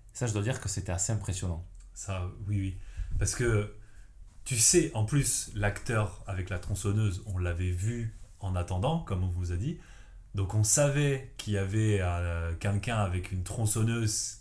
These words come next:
Speaker 2: qui allait nous courir après, nous faire peur. Et là, on était enfermés dans cette pièce. On pouvait pas sortir de la pièce. On pouvait rien faire, en fait, dans cette pièce, à part attendre <laughs> cet acteur avec sa tronçonneuse.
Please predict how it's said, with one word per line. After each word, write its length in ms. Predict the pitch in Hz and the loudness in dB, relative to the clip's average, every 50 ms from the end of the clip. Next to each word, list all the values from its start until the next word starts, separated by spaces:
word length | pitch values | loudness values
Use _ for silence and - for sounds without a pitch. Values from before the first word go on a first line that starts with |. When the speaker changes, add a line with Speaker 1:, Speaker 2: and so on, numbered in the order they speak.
| - - | -14 -8
Speaker 2:
qui 180 | - 101 95 90 | -4 -2 0 0
allait 200 | 90 98 101 98 | 2 2 0 0
nous 160 | 95 95 92 90 87 82 85 80 78 - - - - | 0 0 -2 -2 -2 -4 -4 -6 -8 -12 -16 -16 -12
courir 380 | - - 117 110 117 120 120 107 | -6 -2 0 0 2 2 4 4
après, 460 | 104 101 - - - 110 113 110 107 - - - - - - - | 4 2 2 -2 -4 -2 -2 -2 -4 -6 -10 -14 -14 -10 -8 -6
nous 80 | 101 90 | -6 -4
faire 220 | - 98 92 92 - | -4 -4 -4 -6 -4
peur. 420 | - 131 123 131 151 170 165 - - - - - - - - - - - - - | -2 0 0 2 0 0 -4 -6 -12 -16 -16 -14 -12 -12 -12 -12 -14 -16 -14 -8
Et 140 | 127 123 135 | -2 2 4
là, 200 | 151 160 151 131 | 6 6 6 6
on 80 | 120 | 4
était 240 | 117 110 110 - 110 - | 2 0 0 -2 -2 -4
enfermés 440 | 123 110 110 - 127 113 120 123 113 | -4 -4 -4 -4 -4 -4 -4 -4 -4
dans 120 | 104 95 90 | -4 -4 -4
cette 220 | - 92 - - | -4 -6 -8 -8
pièce. 520 | - - - 156 160 156 - - - - - - - - - - - - - | -4 -2 0 0 0 -2 -4 -6 -8 -10 -12 -12 -12 -12 -12 -14 -18 -12 -10
On 60 | - - | -8 -8
pouvait 240 | - - 101 98 - | -6 -4 -4 -4 -4
pas 340 | - - 151 139 135 123 - | -2 0 0 0 0 -2 -4
sortir 600 | - - - 101 - - - - - 104 90 87 85 | -6 -4 -4 -4 -4 -2 0 2 2 2 2 0 -4
de 60 | 85 | -4
la 100 | 80 80 | -6 -4
pièce. 520 | 80 - - 113 143 165 - - - - - - - - - - - - - - - | -4 -2 -2 -2 -2 -2 -4 -6 -10 -12 -16 -20 -20 -20 -20 -20 -20 -20 -20 -12 -8
On 60 | - 98 | -6 -4
pouvait 340 | - - 107 104 123 123 | -2 0 2 4 6 4
rien 300 | 110 - 104 104 113 107 104 | 4 4 4 4 4 4 4
faire, 240 | - 196 202 127 98 | 2 2 0 0 -2
en 60 | 90 | -2
fait, 300 | - - 107 104 - - 101 | -4 -4 -6 -6 -6 -4 -4
dans 100 | 95 87 | -4 -2
cette 200 | - 90 82 - | -2 -4 -4 -4
pièce, 320 | - 110 139 143 - - - | -2 -2 -2 -2 -4 -6 -6
à 80 | - 87 | -6 -4
part 320 | 87 - 113 110 107 - - | -2 0 0 0 -2 0 0
attendre 500 | 104 104 104 - 120 127 151 151 127 101 - - - 110 | 0 0 2 2 2 2 2 2 0 -2 -4 -4 -2 -2
<laughs> 200 | - - 143 - | -2 0 -2 -2
cet 260 | - 131 123 120 110 131 | 0 2 2 2 4 2
acteur 540 | 123 - - - - - 160 151 147 135 | 2 2 0 -4 -4 -2 0 2 2 2
avec 220 | 120 113 117 120 120 | 2 2 0 0 0
sa 160 | 120 110 107 | 0 0 0
tronçonneuse. 680 | - - 123 123 120 - 110 107 127 147 165 165 - | -2 -2 -2 -2 0 2 2 4 4 4 2 2 0